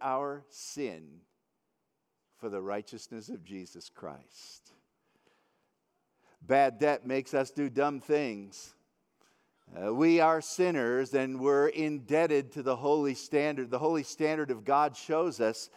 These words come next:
how far in debt we really are. We try to work away our debt. We, we try to imagine it doesn't exist. And yet on the cross, the Bible tells us that God took care of it.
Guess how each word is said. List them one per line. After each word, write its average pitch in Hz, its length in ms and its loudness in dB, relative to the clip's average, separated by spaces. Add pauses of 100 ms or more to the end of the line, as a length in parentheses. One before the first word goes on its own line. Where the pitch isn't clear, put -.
(200)
how 127 140 4
far 147 400 2
in 123 200 -4
debt 139 260 2
we 120 140 -2
really 120 340 4
are. 120 420 4 (880)
We 175 100 2
try 240 200 4
to 196 80 6
work 214 320 4
away 202 320 6
our 139 160 6
debt. 117 400 4 (1300)
We, 180 260 2
we 202 220 -4
try 208 340 0
to 196 220 -2
imagine 190 500 -2
it 170 160 -8
doesn't 175 320 -4
exist. 151 920 -6 (1500)
And 117 200 -2
yet 151 160 4
on 160 140 2
the 170 80 -4
cross, - 960 -4
the 104 80 -14
Bible 113 320 0
tells 117 360 0
us 113 380 -8 (380)
that 110 200 -4
God 101 300 0
took 98 180 -10
care 92 240 -4
of 78 120 -12
it. 69 120 -20